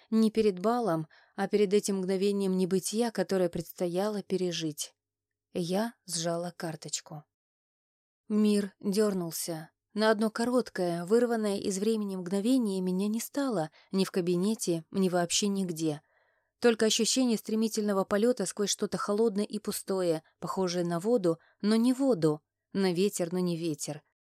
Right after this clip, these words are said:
Я успела испугаться глупого животного страха человека, который вдруг потерял под ногами землю, а затем ноги снова коснулись твёрдой поверхности, и свет ударил в глаза. Я стояла в небольшом, богато отделанном зале.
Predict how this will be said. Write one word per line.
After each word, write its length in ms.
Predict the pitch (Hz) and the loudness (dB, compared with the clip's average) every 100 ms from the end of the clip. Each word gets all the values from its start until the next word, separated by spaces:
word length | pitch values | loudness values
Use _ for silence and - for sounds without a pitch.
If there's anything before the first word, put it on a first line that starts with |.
| _ _ _ _ _ _ _ _ | _ _ _ _ _ _ _ _
Я 240 | 208 202 226 | 4 6 6
успела 400 | - 233 220 220 | 4 2 2 2
испугаться 760 | - 254 247 233 - 185 160 143 | 0 0 2 2 0 -4 -4 -4
глупого 600 | 180 175 202 196 180 175 | -6 -2 -2 0 -2 0
животного 520 | 170 196 214 196 185 | 0 0 0 0 -2
страха 400 | 175 - 190 190 | -2 -2 -2 -2
человека, 640 | - 190 190 208 208 170 160 - - | -4 -2 -2 -4 -2 -4 -4 -10 -4
который 320 | 220 226 220 | 0 4 4
вдруг 220 | 190 220 | 4 0
потерял 420 | - 196 208 220 214 | 0 -2 0 2 0
под 160 | 202 | -2
ногами 360 | 190 190 196 196 | -2 0 0 0
землю, 520 | 202 247 214 170 160 _ _ _ _ | -2 -2 0 0 0 _ _ _ _
а 100 | - | -2
затем 340 | 190 196 220 208 | 0 2 2 2
ноги 240 | 202 190 | 2 0
снова 320 | 190 214 190 | -2 0 0
коснулись 460 | 185 190 208 190 180 | 0 -2 -2 -2 -2
твёрдой 380 | - 190 175 175 | -2 -2 0 -2
поверхности, 760 | 185 190 220 190 170 - 165 - _ | -2 0 0 -2 -2 -2 -4 -6 _
и 100 | 208 | -2
свет 340 | - 202 254 240 | 0 2 2 2
ударил 360 | 185 180 180 | 0 0 0
в 60 | 170 | -4
глаза. 520 | 180 180 170 156 156 _ _ _ _ - | -2 -2 -2 -4 -6 _ _ _ _ -2
Я 240 | 190 190 | 2 2
стояла 520 | - 185 185 226 226 | 2 0 2 2 2
в 60 | 180 | 0
небольшом, 540 | 185 185 180 247 226 | 0 0 0 0 0
богато 400 | 185 185 233 214 | 0 0 0 0
отделанном 520 | 190 175 202 196 190 | -2 0 -2 -2 -4
зале. 460 | 175 175 170 160 156 | -4 -4 -2 -2 -4